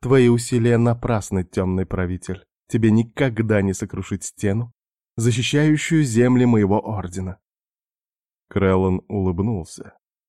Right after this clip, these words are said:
и уголки губ у маски тоже приподнялись. Увидев эту улыбку на металлическом лице, пленница невольно отпрянула.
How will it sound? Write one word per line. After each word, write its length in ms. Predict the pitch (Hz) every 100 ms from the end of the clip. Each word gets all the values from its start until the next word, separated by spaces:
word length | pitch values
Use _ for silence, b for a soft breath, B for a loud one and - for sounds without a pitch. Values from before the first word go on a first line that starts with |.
| _ _ _
и 20 |
уголки 460 | 107 101 104 101 139
губ 300 | 107 120 104
у 40 |
маски 460 | 90 90 113 - 120
тоже 380 | - 95 85 87
приподнялись. 960 | 90 87 - 87 90 78 76 - - _ _ _ _ _
Увидев 440 | 95 92 87 92 87
эту 200 | - 90
улыбку 480 | 87 95 - -
на 80 | 85
металлическом 840 | 85 85 87 85 82 80 - 87
лице, 480 | 82 82 - 107 110 - _ _ _ _ _ -
пленница 560 | 101 110 120 123 135
невольно 480 | 117 90 87 87 87
отпрянула. 680 | 85 - 82 80 - -